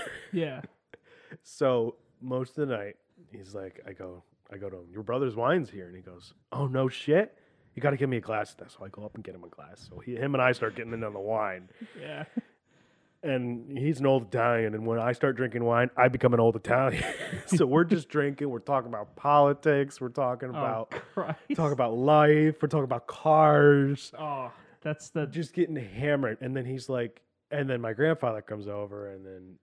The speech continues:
Speaker 1: he's like, "Oh," his, my br-, uncle's name's Guy. He goes, "Hey, Guy,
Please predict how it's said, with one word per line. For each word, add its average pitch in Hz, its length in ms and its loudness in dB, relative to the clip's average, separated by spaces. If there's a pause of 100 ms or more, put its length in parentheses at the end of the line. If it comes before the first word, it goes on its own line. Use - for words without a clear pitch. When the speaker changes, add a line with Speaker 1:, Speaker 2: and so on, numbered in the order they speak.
(180)
Speaker 1:
he's 127 440 -10
like, 110 280 -12
"Oh," 123 300 -6 (680)
his, 98 260 -14
my 104 160 -8
br-, 90 160 -12 (140)
uncle's 104 300 -10
name's 95 320 -14
Guy. 107 320 -8
He 92 60 -18
goes, 95 200 -20
"Hey, 123 140 -12
Guy, 139 320 -2